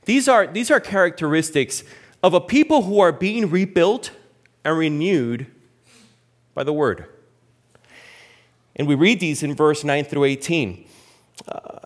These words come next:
actually, read with me in verses nine, and then we'll go on to twelve. It says here, "And Nehemiah, who was the governor, and Ezra the priest and scribe, and the Levites, who taught the people,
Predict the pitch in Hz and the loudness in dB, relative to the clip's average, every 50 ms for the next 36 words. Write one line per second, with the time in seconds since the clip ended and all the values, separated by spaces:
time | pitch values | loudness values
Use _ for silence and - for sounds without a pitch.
0 | - - 151 147 - 151 139 139 170 175 165 139 139 127 - 135 151 143 120 117 | -10 -8 -8 -4 -2 -2 0 2 2 0 2 0 -2 -2 -2 -4 -2 -2 -2 -2
1 | 113 - 120 117 - - 117 110 - - 117 120 117 117 107 101 101 101 101 107 | -2 -4 -4 -4 -4 -8 -8 -8 -8 -6 -2 -2 0 0 -2 -4 -6 -8 -10 -12
2 | - - _ _ _ _ 123 117 113 107 107 101 - 104 101 98 95 - - - | -14 -20 _ _ _ _ -6 -6 -4 -4 -4 -4 -2 -2 -2 -2 -4 -8 -14 -16
3 | - - 107 95 87 - _ _ _ _ _ _ _ _ _ _ _ _ _ _ | -10 -8 -8 -8 -8 -10 _ _ _ _ _ _ _ _ _ _ _ _ _ _
4 | _ _ _ _ _ _ _ _ - - _ - _ _ _ _ _ _ _ _ | _ _ _ _ _ _ _ _ -20 -20 _ -20 _ _ _ _ _ _ _ _
5 | _ _ _ - - - - - - - - _ _ - _ _ _ _ _ _ | _ _ _ -20 -20 -20 -20 -20 -20 -20 -20 _ _ -20 _ _ _ _ _ _
6 | - 214 208 - 180 175 180 165 - 175 170 170 175 180 175 170 170 180 202 247 | 2 2 4 4 4 4 2 4 4 2 2 2 4 4 2 4 4 4 4 4
7 | 240 196 143 131 156 196 196 - - - _ _ _ _ _ _ _ _ _ - | 6 4 4 4 2 0 -4 -10 -20 -20 _ _ _ _ _ _ _ _ _ -20
8 | - - - 185 180 185 175 - 165 160 143 175 208 233 175 165 147 135 143 147 | -18 -6 0 2 4 4 4 2 -2 2 4 4 4 4 2 -2 -2 -2 -2 -2
9 | - - 156 156 165 196 208 202 - 185 165 147 139 - - - 202 208 202 175 | 0 -2 0 2 4 2 2 2 0 0 0 0 -2 -4 -6 -6 -2 -2 -2 -2
10 | - - 143 135 - - - - 175 165 143 123 123 127 127 127 120 120 123 127 | -4 -6 -6 -6 -8 -8 -4 0 0 2 2 2 2 0 -2 -4 -4 -2 -2 -2
11 | 151 185 202 - 123 104 107 117 143 - - - - _ _ _ _ _ - 127 | 0 -2 -2 0 -2 -2 -2 -4 -6 -10 -12 -14 -16 _ _ _ _ _ -12 -8
12 | - 143 139 135 - 127 - - 160 170 - - 110 104 113 127 - _ | -2 -2 -2 -2 -4 -12 -8 -8 -8 -8 -4 -4 -4 -4 -4 -6 -10 _